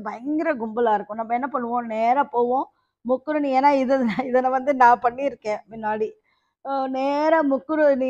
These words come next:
அ, பிள்ளையார போய் பார்ப்போம், அவரை தரிசனம் பண்ணுவோம். அங்கேருந்து நேரா மீனாட்சியை போய் பார்ப்போம், அவளை தரிசனம் பண்ணுவோம். அப்புறம் சுந்தரேஸ்வரரை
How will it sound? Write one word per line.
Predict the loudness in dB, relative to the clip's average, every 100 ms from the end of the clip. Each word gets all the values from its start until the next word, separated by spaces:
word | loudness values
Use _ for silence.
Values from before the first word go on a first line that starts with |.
| 2
அ, | 2 4 2 -2
பிள்ளையார | -2 4 6 6
போய் | 2 -2
பார்ப்போம், | 2 4 4 4 0 0
அவரை | 2 2 2 0
தரிசனம் | 0 0 -6 -6
பண்ணுவோம். | -6 -4 -2 -2
அங்கேருந்து | -2 0 0 0 -2
நேரா | 0 4 4 4
மீனாட்சியை | -2 -4 -4 -4 -2 -2
போய் | -2
பார்ப்போம், | -2 -2 -2 -2
அவளை | -2 0 -2
தரிசனம் | -2 -4 -4 -8 -8
பண்ணுவோம். | -6 -2 0 -2 _ _ _ -12
அப்புறம் | -4 0 0
சுந்தரேஸ்வரரை | -2 0 0 0 0 -2 0